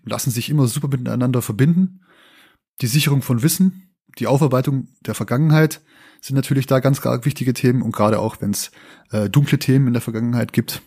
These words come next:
wie zum Beispiel die N-S-Zeit. Sie zeigt eine gewisse Beständigkeit und Verlässlichkeit gegenüber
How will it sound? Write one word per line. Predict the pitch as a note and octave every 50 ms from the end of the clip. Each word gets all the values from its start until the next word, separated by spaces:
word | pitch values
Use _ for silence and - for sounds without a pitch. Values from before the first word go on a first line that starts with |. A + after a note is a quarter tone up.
| _ -
wie | F#2+ F#2 F#2+ G2
zum | - - G2
Beispiel | F#2+ - - - G2+ G2 F#2 F#2+
die | - - G#2+
N-S-Zeit. | G#2 G2 G#2+ A#2 - - - A#2+ A#2+ A#2+ - _ _ - - - - - - - - - _ _ _ _ _ _ _ _ _
Sie | - - -
zeigt | - D#3+ E3 E3+ E3+ - - - - _ _ _ - - - -
eine | D3 C#3+ C3
gewisse | C3+ C3+ D#3 C#3+ -
Beständigkeit | B2+ C#3+ - - C#3 D3+ D#3 E3+ - - E3+ D#3+ D#3 -
und | D3 C#3
Verlässlichkeit | - C3+ B2 C#3 C#3 - F3 - - - E3 E3 F3 - - - _ _ _ _ _ _ -
gegenüber | - B2+ B2 C3+ A#2 C3 B2+ B2+